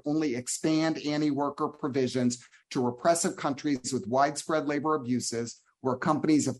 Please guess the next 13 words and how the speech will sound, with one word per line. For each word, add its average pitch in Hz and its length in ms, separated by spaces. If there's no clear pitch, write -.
already 165 380
offshored 156 540
tens 156 300
of 165 80
thousands 143 500
of - 120
back 139 320
office 131 360
call 135 240
center 131 420
and 120 140
data 131 280
jobs. 107 600